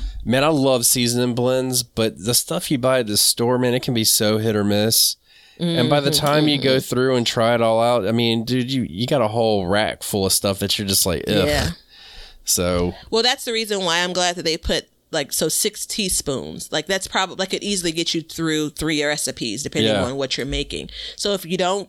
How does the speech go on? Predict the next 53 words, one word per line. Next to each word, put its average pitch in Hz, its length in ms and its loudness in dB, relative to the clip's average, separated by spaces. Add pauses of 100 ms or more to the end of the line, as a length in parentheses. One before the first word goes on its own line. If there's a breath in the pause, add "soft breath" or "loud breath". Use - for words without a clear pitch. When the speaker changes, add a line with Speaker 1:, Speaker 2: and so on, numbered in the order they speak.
(120)
Speaker 2:
care 175 260 -4
that 175 140 0
much 175 220 -2
for 180 280 0
it, 165 60 -2
you're 175 120 0
done 165 240 -2
with - 100 0
Speaker 1:
Yeah. 117 140 4
Speaker 2:
it. - 160 -8 (300 soft breath)
You 160 180 -2
know, 135 160 0
you 165 180 0
could 185 120 0
obviously 165 340 -2
even 165 220 -2
half 180 320 0
that 143 140 -4
recipe 151 440 -4
if 143 60 -6
you 151 120 -2
wanna 135 160 -4
just 135 240 -4
try 143 300 -2
out, 139 340 -4 (300 loud breath)
you 143 100 -2
know, 147 60 0
that 127 220 -4
first 180 280 -2
one 143 140 -2
that 131 100 -2
I 127 80 -2
gave 131 380 -4
you. 107 300 -4
Um, 120 440 -4
I 180 160 -2
do 185 220 0
a, 160 160 -2
a - 80 -8
classic, 156 500 -4 (140)
um, 71 480 -4 (120)
house 165 360 -2
seasoning 160 600 -2
blend, 156 400 -2
which 139 200 -4
is 135 120 -6
just, - 460 -2 (220 loud breath)
it's 160 180 -4
in 156 100 -2
a 147 60 -6
regular 147 300 -4
shaker, 147 480 -2
salt, 143 480 -2